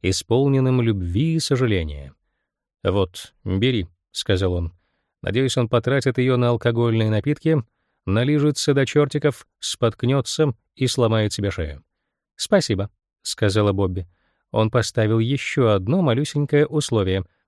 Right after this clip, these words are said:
"Но тебе незачем беспокоиться". "А какое?" "Да самое пустяковое. От тебя ничего не требуется. Так что можешь не беспокоиться. А теперь начинай завязывать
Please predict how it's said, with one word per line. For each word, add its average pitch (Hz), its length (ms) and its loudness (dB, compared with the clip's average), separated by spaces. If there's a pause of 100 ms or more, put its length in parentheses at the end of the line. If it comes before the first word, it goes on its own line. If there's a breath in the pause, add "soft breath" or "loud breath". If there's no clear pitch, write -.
"Но 196 220 4
тебе 208 300 2
незачем 156 480 2
беспокоиться". 107 680 -2 (440)
"А 110 140 0
какое?" 98 440 0 (680)
"Да 175 180 4
самое 156 320 2
пустяковое. 92 580 -2 (380)
От 135 160 2
тебя 147 300 4
ничего 151 420 0
не 127 100 2
требуется. 110 520 0 (440)
Так 127 200 2
что 123 280 2
можешь 202 540 2
не 131 140 2
беспокоиться. 113 720 -4 (360)
А 127 180 2
теперь 180 420 -2
начинай 185 560 2
завязывать 165 640 2